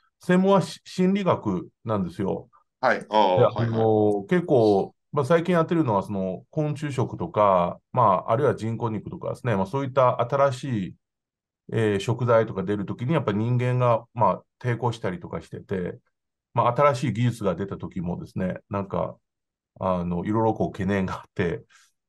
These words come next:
Speaker 1: あの、なかなかこう行動、あの、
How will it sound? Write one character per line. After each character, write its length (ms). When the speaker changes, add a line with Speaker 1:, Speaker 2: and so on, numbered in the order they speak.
Speaker 1:
あ 140
の、 140
な 120
か 100
な 100
か 140
こ 340
う 40
行 220
動、 360
あ 160
の、 520